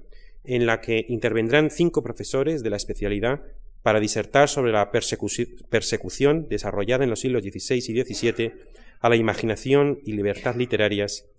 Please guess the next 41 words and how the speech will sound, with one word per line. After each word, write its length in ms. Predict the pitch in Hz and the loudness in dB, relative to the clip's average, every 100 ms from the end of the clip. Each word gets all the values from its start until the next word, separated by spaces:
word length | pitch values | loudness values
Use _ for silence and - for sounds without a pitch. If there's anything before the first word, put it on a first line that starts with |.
| - - - | -20 -16 -2
y 60 | |
los 180 | 120 117 | 0 2
procedimientos 840 | 113 - 117 127 165 170 180 - - - | 0 -4 2 6 6 4 -2 -4 -12 -8
ideados 460 | - 110 143 139 - | 0 6 8 6 2
por 200 | - 113 | -2 -4
los 240 | 101 - | -2 -4
creadores 720 | - 147 135 117 120 - - - | 0 4 4 4 0 -2 -10 -10
justamente 540 | - - 151 147 151 | -4 -2 0 0 0
para 180 | 139 113 | -2 -2
soslayarla, 680 | - 101 98 113 113 107 - - - - | -4 -6 -2 0 0 -6 -8 -14 -16 -10
muchas 280 | - 143 143 | -2 0 2
veces 220 | 131 143 | 0 0
con 140 | - 107 | -2 -4
resultados 440 | 107 98 113 113 | -4 -2 0 0
geniales, 500 | 107 104 101 95 - - - - | 0 0 0 -2 -10 -16 -14 -6
como 180 | 107 | -4
sucedió 380 | 101 107 98 107 | -4 -4 -2 -2
con 120 | 110 | 0
el 100 | 98 | -2
mismo 280 | 98 95 90 | -4 -6 -8
Quijote. 440 | - - 117 92 - - - - - - - - - | -8 -2 -2 -4 -16 -16 -16 -16 -18 -18 -18 -20 -12
También 300 | - 101 139 | -2 4 8
aulas 280 | 143 127 120 | 8 6 4
abiertas, 640 | 113 151 - 107 90 - - - - | 4 4 4 0 -6 -10 -14 -20 -6
formato 640 | 117 98 131 139 151 135 | -2 4 6 6 4 0
de 120 | 110 117 | 0 0
diseño 380 | 110 135 139 | 2 4 4
propio 420 | 139 151 151 151 151 | 6 2 4 2 4
que 80 | |
da 100 | 127 | 2
cabida 280 | 123 131 131 | 2 0 0
a 40 | 131 | 0
profesores 440 | 107 107 131 117 | -2 -4 -2 -2
de 60 | 117 | -4
instituto 500 | - 101 147 151 147 | -6 -6 -4 -2 -2
y 40 | |
que 120 | 120 | -4
combina 400 | - 107 123 139 | -6 -4 0 2
las 120 | 127 | 0
conferencias 480 | - 107 117 120 120 | -2 -4 -2 -2 -2
abiertas 600 | 107 110 117 - 113 - | 0 0 0 0 -2 -4